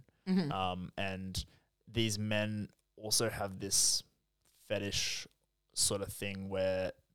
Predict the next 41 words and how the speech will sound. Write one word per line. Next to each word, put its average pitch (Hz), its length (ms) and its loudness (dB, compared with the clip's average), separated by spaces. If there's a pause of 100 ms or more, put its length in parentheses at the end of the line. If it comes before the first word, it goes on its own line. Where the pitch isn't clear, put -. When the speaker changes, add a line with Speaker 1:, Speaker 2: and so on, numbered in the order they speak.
(120)
Speaker 2:
they 101 140 -2
love 95 380 -2
feeding 95 440 -8
these 90 200 -4
women. 113 320 -4 (280)
Speaker 1:
Is 214 160 2
it 202 120 4
a, 156 320 8 (140)
like, 156 180 0
is 160 100 2
it 160 80 2
a 151 40 4
kink 196 380 -2
thing 330 320 -2 (100)
or 160 180 6
is 156 160 4
it, 147 280 6 (220)
like, 147 240 0 (280)
something 147 360 0
else? - 380 0 (400)
Speaker 2:
It 160 180 0
se-, - 320 6 (400)
it 151 140 2
seems 190 180 6
like 277 160 4
there 143 160 10
are 127 100 12
sexual 113 440 4
components 104 580 -2
to 117 140 4
it, 170 160 6
but 135 120 6
it 113 140 4
seems 117 440 4
mostly 107 840 4
about 95 420 0
control 95 640 0 (180)
Speaker 1:
Mm. 160 240 -6
Speaker 2:
and 107 140 0
mostly 101 440 4
about, 95 420 2